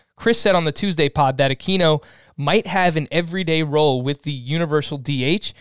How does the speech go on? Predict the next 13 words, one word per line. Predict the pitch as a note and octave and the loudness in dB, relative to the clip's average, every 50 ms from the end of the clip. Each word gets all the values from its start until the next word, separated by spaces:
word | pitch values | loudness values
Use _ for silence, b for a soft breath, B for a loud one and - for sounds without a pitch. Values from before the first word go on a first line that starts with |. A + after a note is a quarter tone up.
| b b b | b b b
and | b - D#3 D3+ D3 - | b 0 0 0 0 0
I've | - D3 F#3 E3+ | 0 -2 -2 2
heard | D#3+ F#3 F#3+ D#3 | 2 0 2 2
this | D#3 D3 | -2 -4
speculation | - - E3 D3 - D#3 D3+ D3 C#3+ - D3 C#3+ | -2 -2 -4 -2 0 0 0 0 0 -2 -6 -8
before. | C#3+ C3+ - A3+ G3+ D3 B2 A#2+ B B B B B | -8 -4 0 2 2 2 0 -4 B B B B B
I | B - G3 | B -2 -2
can | G#3 - A3+ | 0 0 -2
tell | - - G3+ F#3+ | 0 2 2 2
you | F3+ D3 C3+ | 2 0 0
that | C3 C#3 C3+ - | 0 -2 0 0
there | D#3+ D#3+ D3+ | 0 0 2
is | C#3+ C3+ B2 | 0 -2 -4